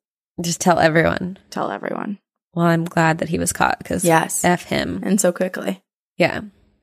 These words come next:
Speaker 1: Okay, another story is of a woman who was working at a morgue. It was her first year in the job, and a horrible accident happened,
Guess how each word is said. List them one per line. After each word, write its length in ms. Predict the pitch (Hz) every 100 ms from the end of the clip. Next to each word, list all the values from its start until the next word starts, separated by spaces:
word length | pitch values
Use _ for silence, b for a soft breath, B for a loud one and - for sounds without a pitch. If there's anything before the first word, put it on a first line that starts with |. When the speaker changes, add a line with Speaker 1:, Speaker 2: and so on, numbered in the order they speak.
| _ B B B B
Speaker 1:
Okay, 240 | 196 180 160
another 300 | 180 185 214
story 380 | - 196 190 180
is 120 | 180
of 160 | 170
a 60 | 175
woman 440 | 165 185 196 208 214
who 100 | 196
was 160 | 180
working 300 | 180 180 175
at 80 | 175
a 40 |
morgue. 400 | 180 156 156 165 -
It 60 |
was 140 | 170 170
her 120 | 180
first 400 | - - 196 -
year 120 | 262
in 120 | 277
the 80 | 294
job, 400 | 202 165 160 160 -
and 240 | 175 165
a 160 | - 165
horrible 600 | 165 - 190 196 190 185
accident 500 | 160 175 - 160 -
happened, 500 | 147 147 82 156 147